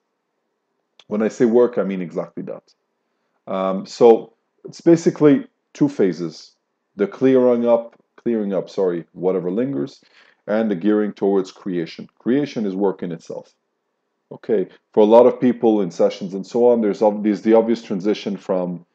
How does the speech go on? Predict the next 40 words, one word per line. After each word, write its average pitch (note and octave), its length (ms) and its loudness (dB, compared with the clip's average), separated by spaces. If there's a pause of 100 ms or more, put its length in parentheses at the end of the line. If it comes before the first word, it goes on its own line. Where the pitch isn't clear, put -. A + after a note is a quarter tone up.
(420)
our F#2 200 0
old A2 280 4
way A2 220 6
of G2+ 280 2
creating G#2 340 -2
abundance G#2+ 480 -2
to - 80 -16
the F2 120 -8
new G#2 160 -4
way A2+ 160 0
of G#2+ 80 -10
creating A2 300 -4
abundance G#2 420 0
by - 120 -8
connecting F#2 440 -10
to D#2+ 100 -16
purpose. F2 520 -8 (160)
That's F#2+ 440 -8 (120)
work. F#2 300 -6 (440)
Setting G#2 320 -2
up G2 160 -4
a F#2+ 40 -10
framework A#2 520 0
to A#2 80 -4
do G#2+ 180 -2
so, G2 440 0
trying G2 420 -8
things F#2 280 -12
out, F#2 360 -4
you G2 60 -10
know, F2 100 -8
the E2+ 100 -10
trial F#2 320 -6
and F2 100 -10
error E2+ 200 -8
basis F2 400 -10
to - 80 -20
see - 160 -14
what E2 160 -8
works, C3 420 -4